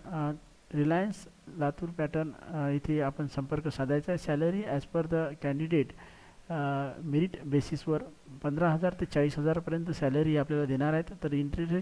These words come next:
candidate can appear for the walk in interview till एकोणतीस जुलै दोन हजार अठरापर्यंत दहा ते पाच या कालावधीमध्ये आपण तिथे इंटरव्ह्यू करता जायचं आहे.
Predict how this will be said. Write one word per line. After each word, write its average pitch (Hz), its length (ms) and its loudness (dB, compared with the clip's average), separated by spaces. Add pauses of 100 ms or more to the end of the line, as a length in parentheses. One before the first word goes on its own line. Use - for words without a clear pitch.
candidate 147 420 4 (540)
can 190 180 2 (260)
appear 165 360 0 (300)
for 156 140 0 (560)
the 147 100 2 (100)
walk 180 320 0
in 156 100 2
interview 147 340 2 (540)
till 240 160 4 (380)
एकोणतीस 190 720 -2 (540)
जुलै 160 220 6
दोन 156 140 4
हजार 151 220 4
अठरापर्यंत 156 580 2
दहा 143 440 2 (100)
ते 160 60 -2
पाच 139 360 0 (160)
या 156 140 2
कालावधीमध्ये 156 680 0
आपण 147 300 0 (540)
तिथे 156 240 4
इंटरव्ह्यू 147 600 0
करता 151 300 2
जायचं 143 440 2
आहे. 214 120 2